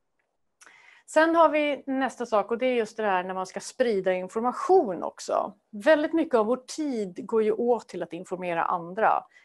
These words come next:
Informera om att saker är klart eller hämta in, eh, information om hur någonting ska göras eller om vi har fått hem sakerna eller vad det nu kan vara för någonting. Så allt det här är, är väldigt, väldigt vanliga utmaningar som vi ser att våra kunder brottas med.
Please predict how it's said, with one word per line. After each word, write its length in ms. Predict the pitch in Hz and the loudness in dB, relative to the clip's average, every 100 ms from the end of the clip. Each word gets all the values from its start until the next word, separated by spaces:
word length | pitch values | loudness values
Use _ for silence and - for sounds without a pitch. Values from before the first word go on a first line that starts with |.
| _ | _
Informera 480 | 220 202 185 165 139 | -10 -8 -6 -6 -6
om 60 | |
att 80 | - | -8
saker 280 | - - - | -10 -10 -16
är 60 | - - | -20 -10
klart 540 | 214 269 277 262 254 202 | 4 8 10 8 6 0
eller 140 | 185 | -4
hämta 340 | 165 180 - - | -6 -8 -8 -8
in, 480 | - 202 196 190 180 | -6 -6 -6 -8 -10
eh, 60 | 170 - - _ - _ _ | -10 -10 -12 _ -20 _ _
information 680 | 185 180 175 170 180 175 165 | -14 -10 -10 -6 -6 -6 -10
om 120 | 170 | -10
hur 80 | 175 | -10
någonting 320 | 160 160 - | -10 -10 -16
ska 180 | - 143 | -10 -6
göras 1040 | 214 233 233 226 220 254 262 254 - - | 0 2 4 2 2 4 4 2 -6 -8
eller 420 | - 180 180 180 175 | -6 -6 -4 -4 -4
om 160 | 170 | -6
vi 80 | 170 | -6
har 80 | 151 | -8
fått 180 | - - | -8 -18
hem 460 | - 226 254 247 | -2 0 0 -2
sakerna 560 | 233 233 226 - 220 214 | -4 -4 -4 -6 -8 -6
eller 200 | 214 196 | -6 -4
vad 140 | 180 | -6
det 60 | 160 | -8
nu 100 | - | -14
kan 160 | - - | -20 -20
vara 120 | 73 | -20
för 120 | _ | _
någonting. 380 | - - _ _ _ _ _ _ _ _ | -20 -20 _ _ _ _ _ _ _ _
Så 120 | 247 | 6
allt 200 | 269 262 | 6 6
det 60 | |
här 240 | 254 262 240 | 6 6 6
är, 140 | 202 | 4
är 300 | - 196 185 | 0 -4 0
väldigt, 360 | 254 220 190 185 | 2 4 2 -2
väldigt 320 | 175 170 170 | -4 -4 2
vanliga 440 | 214 202 165 175 | 6 6 4 -2
utmaningar 680 | 170 151 214 240 233 208 165 | -2 -2 -2 -2 -2 -4 -6
som 200 | - 165 | -6 -12
vi 160 | 156 139 | -10 -10
ser 420 | - 247 233 156 | -10 -4 -2 0
att 160 | - | -2
våra 140 | - - | -6 -8
kunder 320 | - 180 - | -6 -8 -10
brottas 460 | - 131 - - - | -10 -10 -12 -14 -16
med. 180 | - | -20